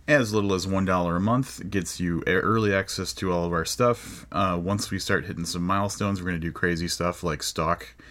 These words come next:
um, Hollywood celebrities and, uh, go to conferences and stuff like that. So definitely do that. Also, bookedpodcast dot com, right-hand side,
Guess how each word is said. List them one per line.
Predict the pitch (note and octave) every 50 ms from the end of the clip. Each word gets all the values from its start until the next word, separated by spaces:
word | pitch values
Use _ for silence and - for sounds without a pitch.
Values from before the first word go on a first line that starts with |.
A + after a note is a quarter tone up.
| - - - - - - - - - -
um, | E2+ E2+ D#2+ E2 E2 E2+ E2 D#2 D#2 C#2+ B1 - - - - - -
Hollywood | G#2 G#2 G2+ F#2 E2+ E2 -
celebrities | F#2 F2+ E2+ D#2+ E2+ D#2 D2+ D#2 D#2+ D#2 D#2
and, | D2+ D2+ D2+ D2+ D#2 D2+ D#2+
uh, | C2+ D#2+ D2+ D2+
go | D#2 E2 D2+ C#2
to | - D2
conferences | - - D#2+ - - - D#2+ D#2+ D#2+ C2+ -
and | - -
stuff | - - - -
like | - - -
that. | D2+ C2+ - -
So | - - - C#2+ D2 - - - - - - - - -
definitely | - A2 G#2+ - A2 G#2+ G2+
do | G2 F#2
that. | G#2 A#2 B2+ - -
Also, | E2 G2+ A2+ - - D#2+ D#2 D#2+ F#2 G2+ - - - - - -
bookedpodcast | F#2+ E2+ - - - F2+ E2+ D#2 F#2 F2 E2+ -
dot | - - C#2+ -
com, | - C3 B2+ C#3+ D3 D3+ C#3+ - - - - - - - -
right-hand | F2 F2 D2+ E2+ F2+ F2 E2+ D#2+ -
side, | - A2+ A2+ B2 B2 B2 B2 A2